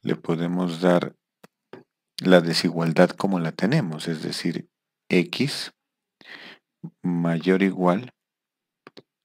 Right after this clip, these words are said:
a Y al cuadrado menos uno.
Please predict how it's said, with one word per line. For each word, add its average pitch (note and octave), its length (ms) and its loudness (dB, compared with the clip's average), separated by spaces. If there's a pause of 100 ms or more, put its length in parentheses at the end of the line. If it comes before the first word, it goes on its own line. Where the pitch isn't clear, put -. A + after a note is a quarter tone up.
(280)
a E2+ 200 2
Y G2 560 2 (1040)
al G#2+ 240 4
cuadrado G2+ 520 2
menos F2 360 -2
uno. E2 260 -2